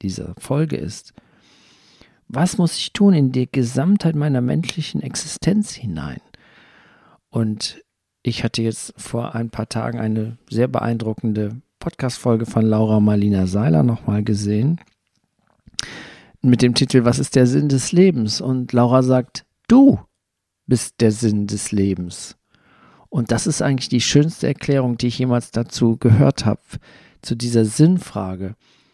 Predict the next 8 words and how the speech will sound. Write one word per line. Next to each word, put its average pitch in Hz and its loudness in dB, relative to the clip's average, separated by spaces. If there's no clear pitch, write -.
Laura 151 2
sagt, 135 -2
"Du 208 8
bist - 0
der 120 4
Sinn 110 0
des - -6
Lebens." 101 -4